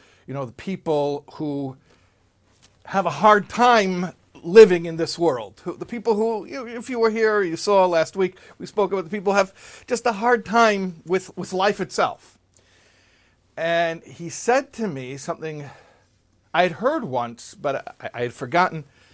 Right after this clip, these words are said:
that there's a, we have a tradition that the Alter Rebbe, we call, in Chabad, we call him the Alter Rebbe. Others call him the Baal HaTanya, uh,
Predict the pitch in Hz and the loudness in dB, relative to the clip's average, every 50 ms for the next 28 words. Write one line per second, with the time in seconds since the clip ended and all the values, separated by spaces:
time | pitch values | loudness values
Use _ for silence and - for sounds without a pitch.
0 | _ _ _ _ _ _ _ _ _ _ _ - 143 127 135 160 156 165 165 165 | _ _ _ _ _ _ _ _ _ _ _ -16 -12 -6 -4 -2 -2 -2 -4 -8
1 | 139 120 117 156 165 180 180 175 165 139 - - 165 156 151 147 143 147 143 143 | -14 -12 -6 -4 -4 -4 -4 -4 -6 -8 -6 -4 -2 0 0 0 0 -2 -2 -4
2 | 135 120 104 - _ _ _ _ _ _ _ _ _ _ _ _ _ _ _ _ | -6 -8 -14 -20 _ _ _ _ _ _ _ _ _ _ _ _ _ _ _ _
3 | _ _ _ _ _ - 156 139 131 202 208 196 196 - - 190 160 127 170 175 | _ _ _ _ _ -12 -10 -4 -2 0 0 0 -2 -4 -4 -6 -6 -4 -4 -4
4 | 139 - - 104 90 _ _ _ _ _ _ _ _ _ _ _ _ - - _ | -4 -6 -10 -14 -16 _ _ _ _ _ _ _ _ _ _ _ _ -20 -20 _
5 | _ _ _ _ _ _ _ _ _ _ _ _ _ _ _ - 131 147 139 - | _ _ _ _ _ _ _ _ _ _ _ _ _ _ _ -10 -8 -8 -8 -8
6 | - 147 - - 175 180 196 180 - - 185 170 165 175 170 151 131 107 101 - | -12 -10 -4 0 0 0 0 -2 -2 -2 0 2 4 4 4 4 0 -4 -12 -14
7 | _ _ _ _ _ _ _ _ - 135 135 - 156 156 165 165 147 139 - 151 | _ _ _ _ _ _ _ _ -14 -12 -10 0 0 0 0 0 -4 -4 -4 -2
8 | 139 156 151 160 147 131 135 131 - 147 143 135 120 139 131 127 131 - 127 131 | 0 4 4 4 2 0 -6 -6 -2 -2 -2 -2 -4 -6 -8 -8 -8 -6 -4 -4
9 | 127 120 - 131 123 120 120 107 95 87 98 - _ _ _ _ _ _ _ _ | -6 -6 -8 -10 -8 -8 -8 -10 -10 -14 -20 -20 _ _ _ _ _ _ _ _
10 | _ _ _ 135 139 127 131 123 - - 147 131 123 117 127 123 110 123 113 104 | _ _ _ -6 -6 -6 -6 -10 -8 -6 -6 -6 -4 -6 -12 -12 -12 -14 -10 -6
11 | 123 120 117 110 110 - - 165 175 175 165 156 151 143 143 - _ _ _ _ | -6 -6 -6 -8 -10 -4 0 2 2 2 0 -6 -10 -12 -12 -14 _ _ _ _
12 | _ _ _ _ _ _ _ _ _ _ _ _ - _ _ _ _ _ _ - | _ _ _ _ _ _ _ _ _ _ _ _ -20 _ _ _ _ _ _ -10
13 | 117 113 113 110 110 110 | -6 -6 -4 -4 -6 -6